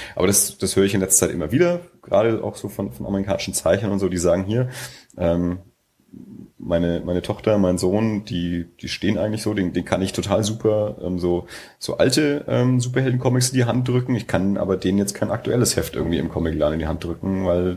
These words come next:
da, das ist eigentlich nicht, kein kindgerechtes Material. Ähm, ich fänd's einfach nur irgendwie eigentlich ein ganz spannendes Konzept. Also, äh, klar, man müsste sich einfach mal von diesem, von, im Kopf von diesem Gedanken lösen, dass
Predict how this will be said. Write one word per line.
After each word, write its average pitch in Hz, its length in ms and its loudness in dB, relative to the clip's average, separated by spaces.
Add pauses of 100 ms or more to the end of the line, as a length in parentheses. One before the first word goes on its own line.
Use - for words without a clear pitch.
da, 90 340 2
das 87 200 -6
ist - 160 -6
eigentlich 101 520 0
nicht, - 320 -8 (300)
kein 95 200 0
kindgerechtes - 600 -4
Material. 76 600 -8 (840)
Ähm, 82 180 -8 (240)
ich - 100 -4
fänd's 143 160 2
einfach 156 200 -2
nur 135 140 0
irgendwie 127 260 0
eigentlich 120 300 -2
ein 127 60 0
ganz 110 160 0
spannendes 120 380 -2
Konzept. 104 320 0
Also, 95 140 0
äh, 92 280 -6 (260)
klar, 104 200 2
man 131 140 0
müsste 120 220 0
sich 107 120 0
einfach 104 140 -2
mal 98 180 4
von 104 160 -4
diesem, 98 240 0 (380)
von, 92 460 -6
im - 280 -10
Kopf 127 220 -8
von 110 120 -2
diesem 92 220 -4
Gedanken 120 420 -2
lösen, 120 440 -2
dass 98 320 2